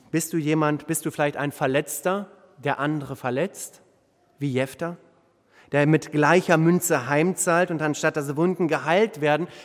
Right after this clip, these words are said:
brechen zum einen alte Wunden auf und neue Wunden kommen dazu und irgendwann ist das Leben nur noch ein Wrack? Ich möchte uns ermutigen, ja, wenn wir verletzt sind,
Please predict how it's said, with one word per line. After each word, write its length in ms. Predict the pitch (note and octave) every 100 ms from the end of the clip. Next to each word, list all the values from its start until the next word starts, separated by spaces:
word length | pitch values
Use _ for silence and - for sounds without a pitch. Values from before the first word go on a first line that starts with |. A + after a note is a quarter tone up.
| -
brechen 360 | D#3 D#3+ F3+ E3+
zum 260 | - D#3+ C#3+
einen 340 | E3 G#3 G3+
alte 380 | C#3+ E3+ G3+ F3+
Wunden 400 | D#3+ E3+ D#3+ D#3
auf 440 | D3+ E3+ A3 - - - - _ _ _ _ _ E3+
und 220 | E3 -
neue 420 | E3 F3+ G#3+ F3+
Wunden 340 | E3+ F#3 F3
kommen 360 | D3 E3+ E3+ D#3+
dazu 560 | D3+ - - F3+ A3+ G#3
und 240 | D#3 - -
irgendwann 580 | F#3+ F#3 C#3+ D#3 F3
ist 160 | D3+ D3
das 180 | D#3 D#3
Leben 320 | D3+ D3+ C#3+
nur 100 | D3
noch 220 | E3 -
ein 220 | C#3 C3+
Wrack? 400 | A#2+ C3 E3 - _ _ _ _ _ _ _ _ _ -
Ich 120 | C3
möchte 240 | D#3+ E3 E3
uns 140 | D3
ermutigen, 540 | D3 D#3 F3 D#3 A#2
ja, 240 | B2 A#2+ A#2+
wenn 260 | E3+ G3+
wir 160 | E3+ E3
verletzt 520 | - D3 D3+ D3+ -
sind, 440 | D3+ C#3 A2+ G#2